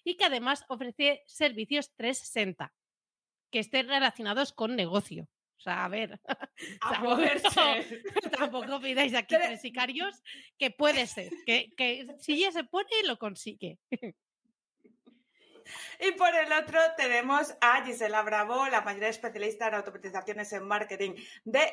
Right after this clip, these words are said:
Speaker 2: El País, con su propio evento, que será dentro de muy poquito, exactamente dentro de un mes y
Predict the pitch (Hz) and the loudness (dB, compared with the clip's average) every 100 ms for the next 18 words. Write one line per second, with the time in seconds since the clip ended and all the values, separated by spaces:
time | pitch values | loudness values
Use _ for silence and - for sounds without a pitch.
0 | - 311 302 196 170 185 254 311 - 240 | 2 0 2 0 2 0 -2 -2 -2 -2
1 | 247 233 226 214 214 202 - 185 190 196 | 0 -4 -2 0 2 0 0 -2 0 0
2 | 202 269 320 240 202 190 226 220 220 226 | 0 2 2 2 -2 2 2 4 0 -2
3 | 180 175 170 214 262 226 180 - 185 - | -2 0 -2 -4 -4 -2 -4 -4 -6 0
4 | 269 294 208 202 208 202 - 202 196 208 | 2 2 2 0 0 -4 -2 -4 0 -2
5 | 208 196 190 196 196 190 185 175 - - | -2 -4 -2 -2 -2 0 2 2 -2 -18
6 | _ _ - 208 202 190 190 185 180 180 | _ _ 0 0 0 -2 0 2 0 -2
7 | - 196 175 175 | -6 -4 -4 -4